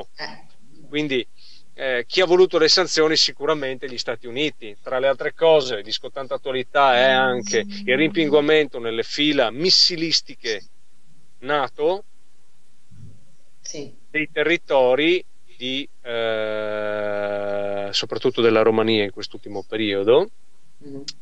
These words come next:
Speaker 2: eh, che sono chiaramente orientati verso, eh, verso la Russia.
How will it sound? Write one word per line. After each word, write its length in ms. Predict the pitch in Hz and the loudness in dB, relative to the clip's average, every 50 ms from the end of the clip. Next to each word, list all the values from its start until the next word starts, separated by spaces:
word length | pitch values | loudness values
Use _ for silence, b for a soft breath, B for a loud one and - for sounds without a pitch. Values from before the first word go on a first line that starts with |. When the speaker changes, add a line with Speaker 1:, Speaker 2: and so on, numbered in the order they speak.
| - - - | -12 -10 -2
Speaker 2:
eh, 880 | - 123 120 113 113 110 110 107 104 104 101 101 104 101 101 101 98 98 - | 2 4 6 8 8 8 8 8 6 6 6 6 4 4 4 2 0 -2 -2
che 140 | - 170 151 | 2 2 4
sono 260 | - - 185 156 135 | 6 6 6 4 4
chiaramente 600 | - - - - 143 139 151 156 156 143 - 135 | 2 0 0 2 4 4 6 6 4 4 2 0
orientati 500 | 135 151 160 131 - 123 123 - 139 123 | -2 0 0 0 0 0 0 0 -2 -2
verso, 640 | 110 107 110 110 - - - 135 120 120 117 117 - - | -2 0 0 0 0 0 2 2 2 2 2 0 -4 -10
eh, 380 | 107 110 107 104 104 101 104 104 107 | -12 -10 -10 -10 -10 -10 -10 -10 -10
verso 240 | 110 107 - - - | -8 -8 -8 -6 -4
la 80 | 107 | -4
Russia. 460 | 110 127 143 135 - - - 113 101 | -2 -2 -2 0 0 0 0 0 -4